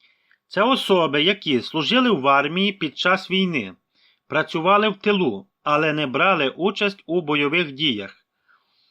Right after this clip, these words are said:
Ось які умови для них отримання. Посвідчення учасника війни видається органам соцзахисту. Наступна категорія.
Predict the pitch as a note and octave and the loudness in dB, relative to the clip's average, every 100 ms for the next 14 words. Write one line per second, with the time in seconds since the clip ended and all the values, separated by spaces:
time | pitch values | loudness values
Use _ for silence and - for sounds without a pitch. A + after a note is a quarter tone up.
0 | _ _ F#3 A#3+ A3 G3 A3 G#3 G3 G3+ | _ _ -4 -2 -2 -2 0 2 2 4
1 | G3 - G3 F#3 C3+ C3 - B2+ G#2+ G#2 | 2 2 2 2 -2 -4 -4 -6 -6 -8
2 | G2 F#2+ _ D3+ C#3+ - G3+ G3 F3+ E3+ | -12 -14 _ -8 -6 -4 -4 -2 -4 0
3 | D#3+ C#3+ - D#3+ C#3+ C#3+ - C3 A#2 A2+ | -2 -2 0 0 2 -6 -2 -2 -2 -4
4 | A2+ A2+ A2+ D#3+ - _ _ _ C3+ C3 | -4 -4 -4 -6 -12 _ _ _ -4 -2
5 | C#3 D3 G3 G3 D3+ C3+ D3+ F#3 F#3 F#3+ | 0 0 -2 -2 -4 -4 0 0 2 2
6 | F#3 F#3 - - - E3+ C3+ D3+ G3 - | 2 0 -4 -10 -8 -6 -4 0 0 0
7 | A#2 - G#2 F#2 _ _ _ _ _ _ | -12 -12 -20 -20 _ _ _ _ _ _
8 | _ _ _ _ _ C#3 F#3+ - B3 A#3 | _ _ _ _ _ -4 -4 -4 -2 -2
9 | - D#3+ D3+ C#3+ A#2 A#2+ A2 G2 F#2 | 0 -2 -2 -4 -4 -2 -2 -6 -14